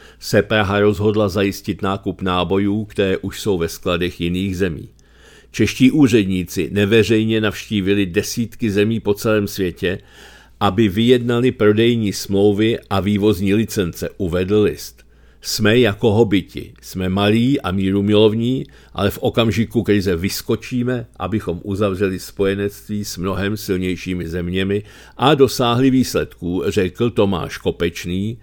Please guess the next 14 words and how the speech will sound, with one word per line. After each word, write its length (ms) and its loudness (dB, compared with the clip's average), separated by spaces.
vládní 480 0
zmocněnec 800 -2
pro 220 2
obnovu 480 -2
Ukrajiny, 580 0
aby 300 0
odkázal 760 0
na 100 -2
hobity 640 -2
jako 280 0
jednu 380 -2
z 100 -12
fiktivních 760 -4
ras 340 -4